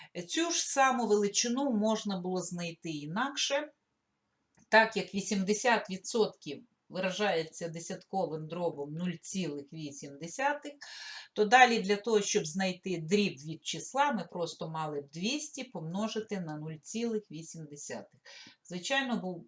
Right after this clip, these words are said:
той самий результат — сто шістдесят гривень. Отже, ціна товару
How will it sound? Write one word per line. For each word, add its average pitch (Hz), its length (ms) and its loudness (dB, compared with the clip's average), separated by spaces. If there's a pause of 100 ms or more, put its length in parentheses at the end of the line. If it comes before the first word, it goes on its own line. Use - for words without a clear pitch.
(160)
той 170 220 -4
самий 143 440 -8
результат — 147 640 -4
сто 220 380 -2
шістдесят 143 880 -8 (100)
гривень. 143 480 -10 (540)
Отже, 294 540 6 (600)
ціна 220 380 4
товару 302 680 6